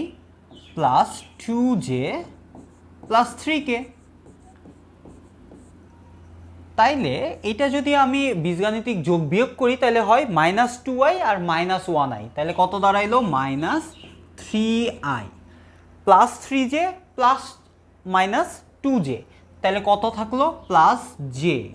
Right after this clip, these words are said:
রাইট? তারপর প্লাস ফোর কে মাইনাস থ্রি কে, কত থাকলো? প্লাস কে। তার মানে দিন শেষে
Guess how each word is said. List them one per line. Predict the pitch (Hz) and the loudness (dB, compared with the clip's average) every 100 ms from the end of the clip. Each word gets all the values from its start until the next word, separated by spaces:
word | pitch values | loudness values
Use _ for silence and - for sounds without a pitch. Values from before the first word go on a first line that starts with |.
| - - _ - - | -20 -20 _ -20 -4
রাইট? | 160 311 - - - - | 0 0 -4 -20 -20 0
তারপর | 180 180 233 | 2 4 2
প্লাস | 233 220 240 - - | 2 4 4 2 0
ফোর | 254 247 254 | 0 0 -2
কে | 330 370 - | -4 -4 -12
মাইনাস | 196 220 269 302 - | -4 -2 -2 -2 -4
থ্রি | - 170 - | -6 -6 -6
কে, | 110 - - - | -14 -18 -20 -6
কত | 185 202 233 | 0 0 2
থাকলো? | 240 240 269 349 - - - - | -2 0 -2 -2 -8 -20 -18 0
প্লাস | 170 214 - - - | 2 2 0 -16 -8
কে। | 139 95 - - - - - - - | -8 -8 -12 -20 -20 -20 -20 -20 -2
তার | 226 | 0
মানে | 330 339 240 | 2 2 2
দিন | 135 202 240 | 2 2 2
শেষে | 349 339 - | 0 -2 0